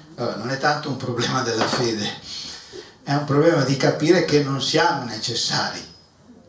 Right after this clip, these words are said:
che siamo servi inutili.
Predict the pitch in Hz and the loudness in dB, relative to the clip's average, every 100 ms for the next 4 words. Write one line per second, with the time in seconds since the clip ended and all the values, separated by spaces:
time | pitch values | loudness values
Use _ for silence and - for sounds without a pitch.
0 | - - - - - - _ _ _ _ | -20 -20 -20 -20 -20 -20 _ _ _ _
1 | - - 131 135 - 143 131 127 117 120 | -18 -4 -2 0 -2 0 2 0 2 2
2 | 165 - 123 101 98 | 4 2 0 -4 -8